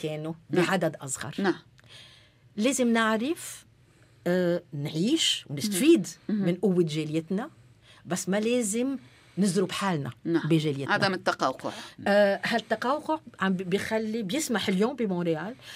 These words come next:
Speaker 1: إنك توصلي، تشتغلي، تعيشي، تقضي كل حياتك بجاليتك بلا ما يكون عندك أي علاقة
Speaker 2: مم.
Speaker 1: مع هالمجتمع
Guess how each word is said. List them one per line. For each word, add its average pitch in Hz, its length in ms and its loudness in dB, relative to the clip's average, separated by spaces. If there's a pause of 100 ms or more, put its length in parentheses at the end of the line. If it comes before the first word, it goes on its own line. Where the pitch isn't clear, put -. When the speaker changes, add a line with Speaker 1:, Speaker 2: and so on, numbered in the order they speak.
(140)
Speaker 1:
إنك 190 220 4
توصلي، 202 680 -2 (120)
تشتغلي، 185 720 -2 (260)
تعيشي، 214 640 0 (200)
تقضي 240 280 2
كل 311 200 2
حياتك 226 480 2
بجاليتك 202 760 0
بلا 330 400 4
ما 254 140 2
يكون 285 440 0
عندك 285 480 -2
أي 311 260 2
علاقة 233 600 4
Speaker 2:
مم. 185 240 0
Speaker 1:
مع 247 340 4
هالمجتمع 214 880 0